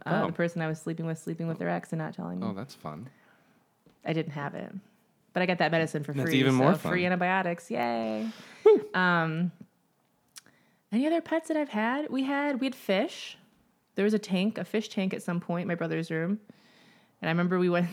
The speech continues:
Speaker 1: <laughs> we went to the fair one time and you could, like, win goldfish. So we got all these little goldfish. We named them after, like, continents. <laughs> Like Asia, <laughs> like,
Speaker 2: Mm-hmm.
Speaker 1: whatever. And then I had, I, I think mine was just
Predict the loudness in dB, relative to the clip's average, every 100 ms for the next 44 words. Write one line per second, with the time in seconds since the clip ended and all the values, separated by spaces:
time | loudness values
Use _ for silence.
0 | -8 -12 0 2 2 2 0 0 2 2
1 | 2 0 0 0 -2 -4 -4 -4 -4 -4
2 | -4 -2 -2 -2 -2 -4 -6 -6 -18 -20
3 | -20 -20 -20 -20 _ -4 0 2 2 2
4 | 0 0 0 0 0 -2 -4 -6 -16 -2
5 | 4 4 4 2 4 2 4 0 -2 -10
6 | -4 0 0 -2 -6 -8 -12 -18 -10 -10
7 | -10 _ -20 -20 _ -20 _ -4 -4 -4
8 | -6 -4 -2 -4 -4 -6 0 0 2 2
9 | 0 -2 -4 -4 -2 -4 -4 -12 -8 -6
10 | -2 -4 -6 -18 -12 2 4 6 4 2
11 | 2 4 4 4 0 0 2 2 2 0
12 | 0 2 0 -4 -8